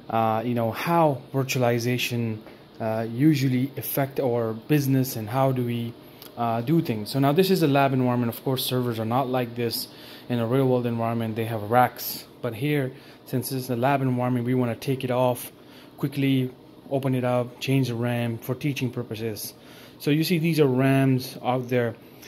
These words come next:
And this server is a H P and it's an A M D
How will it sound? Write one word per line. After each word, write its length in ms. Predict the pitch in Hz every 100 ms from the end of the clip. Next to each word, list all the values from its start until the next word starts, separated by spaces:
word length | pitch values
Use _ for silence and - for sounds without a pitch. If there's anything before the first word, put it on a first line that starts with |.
| - -
And 180 | 147 143
this 180 | 180 190
server 360 | 180 165 139 131
is 360 | 143 143 127
a 300 | 135 127 120 - - - - -
H 260 | 185 -
P 380 | 160 147 143 139
and 180 | 123 123
it's 160 | 131 131
an 80 | 156
A 200 | 170 143
M 140 | 139
D 360 | 147 151 135